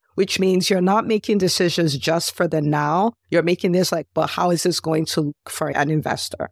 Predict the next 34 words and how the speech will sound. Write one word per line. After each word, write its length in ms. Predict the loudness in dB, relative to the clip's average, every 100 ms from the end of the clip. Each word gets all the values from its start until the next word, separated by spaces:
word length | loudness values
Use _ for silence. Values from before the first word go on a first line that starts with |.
| -4
Right? 240 | -2 0
Like, 220 | 0 -2 -4 _
that's 220 | 0 0 0
something 460 | 0 0 2 2
that, 340 | 2 -2 -4 -8 0
you 120 | 2
know, 120 | 4
I've 240 | 2 0 0
ad-, 240 | -2 -4 -4
I've 180 | 0
adopted 600 | 0 0 -2 -2 -2 -2
from 260 | 0 -2 0
there. 320 | 0 2 2
It's 240 | 2 0 0
worked 240 | -2 0
really 160 | 2 2
well 220 | 2 0
for 180 | 0 0
me. 140 | 0
It's 140 | 2
worked 220 | -2 0 0
really 180 | 2
well 200 | 2 0
for 160 | 0 -2
my 160 | -2 -2
clients. 560 | -4 -2 0 0 -4 -10 _ _ -6
A 80 | -2 0
third 180 | 0 0
thing 240 | 0 4 4
that 180 | 4
I'll 200 | 4 2
pull 260 | 0 0 2
out 260 | 2 0 2
is 360 | 2 2 -2